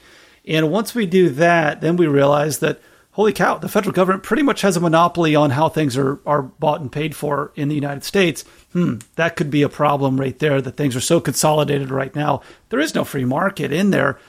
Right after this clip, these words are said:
to be able to fully buy and purchase services and to be able to switch. That's one of the hallmarks of driving costs down,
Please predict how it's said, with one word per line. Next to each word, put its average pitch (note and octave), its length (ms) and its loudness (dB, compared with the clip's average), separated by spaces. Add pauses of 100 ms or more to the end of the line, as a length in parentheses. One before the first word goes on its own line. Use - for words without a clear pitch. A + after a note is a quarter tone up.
(200)
to F#3+ 180 0
be E3 140 2
able D3+ 180 2
to C3+ 80 -6
fully C#3+ 360 -2
buy C3+ 240 -2
and C3+ 140 -6
purchase - 360 -10
services - 680 -10 (320)
and F3 260 0
to D3 60 -2
be D3+ 140 0
able C3+ 160 0
to C3 60 -6
switch. - 640 -6 (240)
That's D#3+ 200 0
one D#3+ 100 0
of D#3 120 -2
the A#2+ 60 -10
hallmarks C#3+ 580 -2
of D3 380 -4 (440)
driving D3 500 0
costs D3 340 -6
down, E3+ 420 2